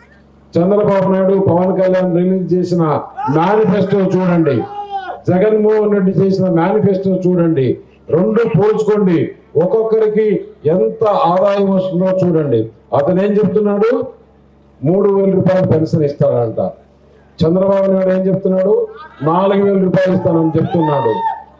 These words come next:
అంటే ఒక మనిషికి సంవత్సరానికి పన్నెండు వేలు,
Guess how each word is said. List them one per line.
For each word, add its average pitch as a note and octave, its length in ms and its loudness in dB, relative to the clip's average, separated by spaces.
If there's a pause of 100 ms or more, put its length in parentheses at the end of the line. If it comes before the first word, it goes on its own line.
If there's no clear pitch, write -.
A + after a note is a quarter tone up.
(120)
అంటే F#3 260 0 (280)
ఒక F3+ 220 -2 (100)
మనిషికి G#3 520 -2 (420)
సంవత్సరానికి G3+ 880 0
పన్నెండు E3+ 560 0
వేలు, F3 280 0